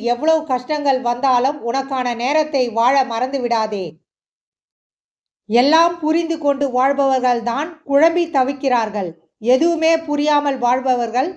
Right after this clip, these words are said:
சந்தோஷமாகத்தான் இருக்கிறார்கள். பிறந்ததற்கு அடுத்த நிமிடமே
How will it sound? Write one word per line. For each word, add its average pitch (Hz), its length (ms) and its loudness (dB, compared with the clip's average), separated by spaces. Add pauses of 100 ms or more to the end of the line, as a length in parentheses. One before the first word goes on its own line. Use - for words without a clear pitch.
(340)
சந்தோஷமாகத்தான் 277 1000 0 (180)
இருக்கிறார்கள். 220 720 -4 (1160)
பிறந்ததற்கு 277 720 2
அடுத்த 294 380 2
நிமிடமே 269 480 -2